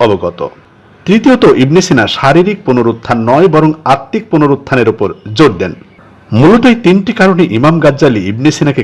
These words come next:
কাফির সাব্যস্ত করা বাধ্যতামূলক বলে দাবি করেন। ইবনে সিনার ধর্মীয় বিশ্বাস নিয়ে অনেক গবেষক ভিন্ন মত তুলে ধরেছেন, যৌক্তিক আলোকে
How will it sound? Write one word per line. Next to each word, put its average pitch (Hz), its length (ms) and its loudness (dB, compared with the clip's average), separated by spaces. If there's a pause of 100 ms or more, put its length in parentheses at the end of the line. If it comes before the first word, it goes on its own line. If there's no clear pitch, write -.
কাফির 135 320 -2
সাব্যস্ত 131 420 -4
করা 117 140 0 (120)
বাধ্যতামূলক 113 640 0 (100)
বলে 101 160 -2 (440)
দাবি 101 280 -2
করেন। 95 200 -8 (580)
ইবনে 143 260 2
সিনার 202 340 -2
ধর্মীয় 131 360 2
বিশ্বাস - 360 -2
নিয়ে 180 120 0 (300)
অনেক 175 220 0 (100)
গবেষক 123 360 -2 (200)
ভিন্ন 147 240 -2
মত 139 220 -4 (360)
তুলে 196 180 2
ধরেছেন, 98 400 -6 (920)
যৌক্তিক 180 360 0
আলোকে 160 280 0